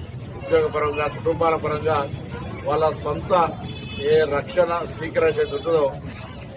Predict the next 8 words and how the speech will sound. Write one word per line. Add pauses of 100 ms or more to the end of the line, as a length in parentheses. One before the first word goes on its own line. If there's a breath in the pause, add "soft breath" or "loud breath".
వాటిలోకి (100)
దొంగి
చూసి (680)
మీరు (500)
ఆ (120)
డేటాను, (160)
ఆ (120)
సమాచారాన్ని